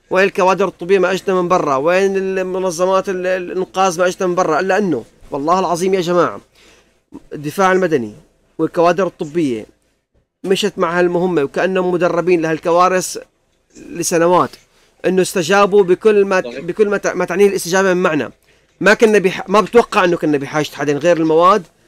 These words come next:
Speaker 1: اللي تم تأمينها وبعض ال-، الأجهزة الطبية اللازمة هي أصلا بشكل دوري، إلا إنه بالمعطيات اللاز-، المعطيات الموجودة ال-، ال-، ال-، الاستجابة القصوى تمت. يعني الشيء اللي لازم يتم، تم.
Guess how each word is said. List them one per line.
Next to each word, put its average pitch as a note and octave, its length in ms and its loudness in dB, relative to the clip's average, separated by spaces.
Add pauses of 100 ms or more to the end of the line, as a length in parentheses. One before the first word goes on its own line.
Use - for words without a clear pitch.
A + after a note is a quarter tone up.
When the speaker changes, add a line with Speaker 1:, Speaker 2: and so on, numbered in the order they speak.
(140)
Speaker 1:
اللي E3 120 -4
تم F#3+ 120 -2
تأمينها G3 400 0
وبعض G#3+ 340 0
ال-، A3 160 -2
الأجهزة F#3+ 460 -6
الطبية F#3 540 -4
اللازمة F3+ 500 0
هي F3+ 140 0
أصلا F3+ 280 -2
بشكل E3 300 -6
دوري، D3+ 220 -2
إلا F3+ 160 -2
إنه G#3 120 -2
بالمعطيات G3+ 540 -2
اللاز-، G3 440 0
المعطيات F#3 440 -4
الموجودة G3+ 480 2 (1200)
ال-، - 200 -10
ال-، - 160 -8
ال-، - 180 -4
الاستجابة G#3 760 2
القصوى C4 480 2
تمت. G#3+ 520 2 (180)
يعني E3+ 260 4
الشيء B3 380 2
اللي G3 140 -2
لازم C4 320 4
يتم، D4 300 4
تم. D#3 300 2